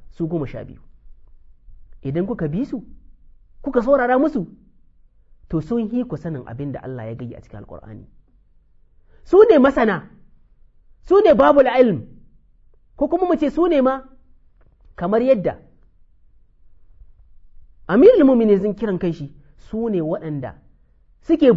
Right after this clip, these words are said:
ba da izinin ka tambaye su komai kafin ka rasa su. Su ne. Kenan idan ka haɗa ga Ƙur'ani ga su, babu halaka.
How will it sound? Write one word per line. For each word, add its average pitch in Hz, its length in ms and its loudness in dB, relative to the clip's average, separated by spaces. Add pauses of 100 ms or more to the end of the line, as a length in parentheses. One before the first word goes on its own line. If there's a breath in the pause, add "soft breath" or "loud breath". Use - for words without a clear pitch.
(140)
ba 370 220 2
da 622 80 2
izinin 247 400 0
ka 214 80 -8
tambaye 240 440 2
su 240 100 -2
komai 427 420 -2 (1000)
kafin 143 300 -8
ka 143 100 -10
rasa 123 240 -14
su. - 140 -20 (2750)
Su 320 240 -4
ne. 208 100 -6 (3250)
Kenan 139 320 -6
idan 151 240 -8
ka - 80 -16
haɗa 139 300 -12
ga 143 140 -4
Ƙur'ani 208 480 0
ga 170 180 2
su, 269 200 -4 (360 loud breath)
babu 269 260 0
halaka. 135 380 -8